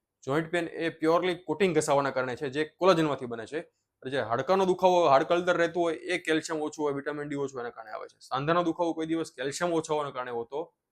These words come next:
નથી. એટલે એક્સ-રે કે એમ આર આઈ કર્યા બાદ આપણને લાગે કે આ જગ્યાએ કોટિંગમાં ઘસે-, ઘસારો છે, તો એ માટે સ્પેસિફિક આપણે સપ્લિમેન્ટેશન કોલાજન આપીએ,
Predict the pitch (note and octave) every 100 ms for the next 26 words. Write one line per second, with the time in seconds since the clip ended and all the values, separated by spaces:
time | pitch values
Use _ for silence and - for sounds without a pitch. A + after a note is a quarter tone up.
0 | B2 B2+ G#2 - _ _ _ _ C#3 B2+
1 | C#3+ - F#3 F3+ F3 E3+ E3+ E3 D#3 E3+
2 | - - C3+ D3+ D3+ D3+ D#3+ D#3 D3 C#3
3 | C#3 C#3 C#3+ C#3+ C#3 C#3 D3 C#3 C#3 E3
4 | D#3 - C3 B2 D3 C#3+ D#3 C3+ C3 C#3+
5 | C#3+ - D3 C#3+ C#3 - _ _ - C3+
6 | C#3 C#3+ D#3 D#3+ D#3+ D#3 D#3 D#3 D3 D3+
7 | D#3+ D#3+ F3 F3+